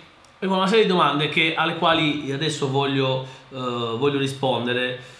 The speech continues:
ehm, un po' su tutto.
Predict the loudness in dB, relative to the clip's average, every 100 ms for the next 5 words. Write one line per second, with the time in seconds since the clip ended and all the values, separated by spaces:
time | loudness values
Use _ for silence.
0 | -20 -12 -6 -2 0 0 0 0 0 -2
1 | -4 -6 -8 -8 -10 -10 -10 -12 -16 -20
2 | -20 -20 -20 -20 -20 -20 -10 -4 -2 0
3 | 0 -2 0 2 2 0